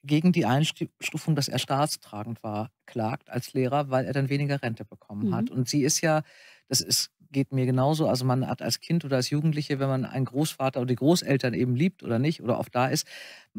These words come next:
Speaker 1: das sind ja Großeltern. Und der, der Moment, w-, wenn man, dass man überlegt, dass die ja auch Erwachsene, ganz normale Menschen sind und nicht nur alte Großeltern,
Speaker 2: Mhm.
Speaker 1: da braucht man ja selber erstmal eine gewisse
Speaker 2: Mhm.
Speaker 1: Lebens-, äh, Lebens-, Lebensalter dafür. Das macht Stine und sie fängt also an, über diesen Großvater, äh, zu forschen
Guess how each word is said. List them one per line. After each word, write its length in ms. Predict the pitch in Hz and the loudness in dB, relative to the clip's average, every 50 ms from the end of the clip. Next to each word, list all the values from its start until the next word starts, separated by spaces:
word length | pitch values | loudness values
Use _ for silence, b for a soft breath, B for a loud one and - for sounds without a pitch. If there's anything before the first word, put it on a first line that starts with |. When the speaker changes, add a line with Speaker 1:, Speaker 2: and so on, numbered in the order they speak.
| - _ _ _ - | -18 _ _ _ 0
Speaker 1:
das 140 | - 135 - | 2 2 4
sind 140 | 156 151 | 4 2
ja 60 | 151 127 | 2 2
Großeltern. 680 | - 139 165 180 - - 101 101 98 - 101 98 95 | 2 2 2 2 0 -2 -2 -2 0 0 0 0 0
Und 160 | - 110 107 _ - | 0 -2 -6 _ -10
der, 320 | - 87 120 139 127 120 | -14 -4 0 2 2 2
der 160 | 113 127 123 | 2 2 2
Moment, 400 | 135 131 127 131 143 165 165 - - - | 2 2 4 4 4 2 2 -2 -4 -6
w-, 120 | 131 131 - | -6 -6 -2
wenn 140 | - 131 131 | 0 0 2
man, 200 | 143 139 143 - _ _ | 2 2 0 -2 _ _
dass 220 | - 139 135 - - | -2 0 0 2 2
man 80 | 151 | 2
überlegt, 340 | 143 135 139 135 160 170 - | 2 4 4 2 2 0 -2
dass 160 | 131 131 - | -4 -6 -6
die 100 | - - | -2 0
ja 140 | 131 123 123 | 0 0 0
auch 120 | - 127 | 0 -2
Erwachsene, 460 | - 104 123 127 135 - - - 147 135 | -4 -2 0 0 0 -2 -4 -4 -4 0
ganz 220 | - 131 131 - | 0 0 0 0
normale 300 | 131 120 120 117 117 113 | 0 2 2 2 2 2
Menschen 340 | 113 123 147 170 - - 127 | 2 0 0 -2 -2 -2 -2
sind 180 | 123 113 107 | 0 0 -2
und 80 | - 113 | -2 -2
nicht 180 | 127 135 - - | -2 -2 0 0
nur 120 | 131 - | 0 0
alte 200 | - 120 - 127 | 0 0 -2 0
Großeltern, 580 | 117 127 151 180 - - 110 113 113 120 123 127 | 0 0 0 0 -2 -2 -2 -2 -2 0 0 2
Speaker 2:
Mhm. 200 | 269 202 190 214 | 4 6 6 6
Speaker 1:
da 120 | 214 220 202 - | 6 6 4 0
braucht 260 | - - 135 135 - - | -6 2 2 2 2 2
man 80 | 151 131 | 2 2
ja 80 | 127 | 2
selber 280 | 123 - 135 143 135 107 | 4 4 2 4 2 0
erstmal 320 | - - - - 117 113 113 | -2 -2 -6 -4 -4 -4 -4
eine 120 | 107 113 | -4 -6
gewisse 320 | - - 117 214 214 208 | -6 0 4 6 6 8
Speaker 2:
Mhm. 60 | 208 214 | 8 6
Speaker 1:
Lebens-, 340 | 214 214 120 - - - | 6 6 4 0 -4 -6
äh, 260 | - - - 120 117 - - | -6 -6 -2 -2 -2 -2 -2
Lebens-, 340 | 131 127 135 135 131 - - - | 0 2 2 2 2 0 -4 -4
Lebensalter 480 | - 123 139 139 135 - 92 107 107 104 | -2 0 0 0 0 -2 -4 -4 -4 -4
dafür. 300 | 104 110 - - 131 139 B B B B B B B B B B B B _ | -6 -8 -8 -6 -8 -8 B B B B B B B B B B B B _
Das 160 | - 147 - | 0 2 4
macht 260 | 175 165 170 - - | 4 4 2 2 -2
Stine 340 | - - - 170 185 208 208 | -2 -2 2 4 4 4 6
und 80 | 175 160 | 4 2
sie 100 | 151 147 | 0 0
fängt 200 | - 156 165 - | -2 -2 -2 0
also 180 | - 143 151 | 0 0 0
an, 240 | - 64 107 147 165 | 0 0 0 0 0
über 120 | 156 143 143 | 0 0 -2
diesen 260 | 135 107 135 139 131 | -2 -2 0 -2 -2
Großvater, 920 | - 127 131 147 - - - 139 139 - - 135 131 135 127 - - 123 | 0 0 -2 -2 -4 -2 -2 -2 -2 -2 -2 -2 0 0 0 -2 -2 -4
äh, 60 | 127 | -4
zu 140 | - - - | -4 -6 -16
forschen 580 | 131 - - - 123 135 - - 180 185 196 | -18 -16 -10 -6 -6 -6 -4 -4 -2 -2 -2